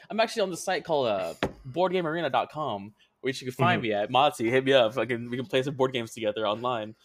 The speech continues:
Speaker 1: But, um,
Speaker 2: Mm.
Speaker 1: they have, like, almost three hundred board games that you can just play online with people, and it's
Speaker 2: Yeah.
Speaker 1: fucking, it's, it's, it's consuming my life a little bit, man. Like,
Speaker 2: Yeah.
Speaker 1: I don't know what I, I, I, I don't know what it is about it. I think it's a social aspect. Like, it has to be a multiplayer game.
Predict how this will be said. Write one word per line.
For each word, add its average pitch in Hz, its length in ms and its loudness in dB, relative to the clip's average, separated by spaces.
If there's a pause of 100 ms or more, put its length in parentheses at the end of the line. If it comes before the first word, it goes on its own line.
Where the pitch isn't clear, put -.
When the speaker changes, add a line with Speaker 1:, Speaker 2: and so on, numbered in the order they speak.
(180)
Speaker 1:
But, 127 160 6
um, 104 220 4
Speaker 2:
Mm. - 40 -16 (400)
Speaker 1:
they 135 60 4
have, 180 120 6
like, 127 240 0 (400)
almost 180 340 -4
three 214 120 -4
hundred 180 300 -4
board 135 200 2
games 113 220 -2
that 110 100 -16
you 135 60 -8
can 139 80 -6
just 117 200 -12
play 131 180 4
online 110 440 -2
with 101 180 -16
people, 98 400 -8
and 120 120 -4
it's 123 180 -8
Speaker 2:
Yeah. - 60 -16 (300)
Speaker 1:
fucking, 120 260 -4 (340)
it's, - 160 -6
it's, - 200 -4
it's 170 120 -6
consuming 233 420 -4
my 139 100 2
life 165 280 0
a - 20 -14
little 101 200 -6
bit, 98 160 -8
man. 101 280 -10 (380)
Like, 123 140 4 (140)
Speaker 2:
Yeah. 90 140 -16
Speaker 1:
I 127 40 0
don't 147 100 -4
know 156 80 -2
what 156 140 0
I, 147 280 -2
I, 156 120 2
I, 165 60 -2 (200)
I 156 60 -2
don't 165 120 -2
know 190 60 -2
what 185 100 0
it 170 120 -4
is 165 100 -2
about 131 300 0
it. - 40 -2
I 104 80 -4
think 175 280 -10
it's 214 100 -10
a - 60 -12
social 113 440 -12
aspect. 156 440 -4
Like, 120 120 -6
it 87 80 -4
has - 240 -8
to - 120 0
be 127 100 0
a 117 60 -2
multiplayer 139 500 -6
game. 143 320 -4